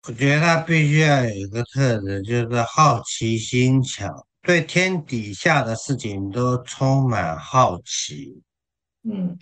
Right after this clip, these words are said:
Speaker 1: 他才能找到说故事新鲜的角度。
Speaker 2: 嗯。
Speaker 1: 当他的好奇心减弱的时候，这个创意人员的创造力就在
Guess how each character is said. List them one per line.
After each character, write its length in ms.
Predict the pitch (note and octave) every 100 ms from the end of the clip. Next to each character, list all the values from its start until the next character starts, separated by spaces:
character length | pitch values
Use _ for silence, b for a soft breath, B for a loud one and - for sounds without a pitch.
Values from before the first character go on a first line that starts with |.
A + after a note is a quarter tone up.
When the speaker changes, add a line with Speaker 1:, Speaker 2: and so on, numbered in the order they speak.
| _ _ _ -
Speaker 1:
他 200 | - F#3
才 220 | - C3+
能 320 | B2+ C3+ C#3+ C#3+
找 200 | A#2 F#2+
到 200 | C#3 C3
说 300 | - D#3+ D#3
故 260 | D3+ D3+ C3
事 280 | - C3+
新 320 | A#2+ - E3 D#3
鲜 260 | D#3+ D#3+
的 140 | C#3+ -
角 360 | - - - -
度。 240 | A#2+ - _ _ _ _ _ _ _
Speaker 2:
嗯。 320 | A#3 A3+ F3+ F3
Speaker 1:
当 380 | G3+ A3+ A3+ G3+
他 280 | F#3+ G3
的 220 | F3+ F3+ D3+
好 300 | - F#3+ E3
奇 320 | C3 C3+ C#3
心 720 | - D#3+ D#3 D#3+ D#3+ D#3+ D3+ _ _
减 340 | - C#3 G#2 G#2
弱 260 | C#3+ F#3+ D3
的 120 | B2
时 180 | A#2 A2
候， 380 | A2 A#2+ E2 D#2+ _ _ _ _ _
这 160 | F3+
个 180 | D3+ D3 C3
创 320 | - D#3+ D3
意 80 | C#3
人 280 | A2+ A2
员 240 | A#2 G2 G2+
的 260 | A2 G#2 F#2 _
创 300 | - F3 C3
造 300 | D3+ C3 A2
力 280 | A#2 A2 E2+
就 180 | - B2
在 400 | A#2+ A#2 G2+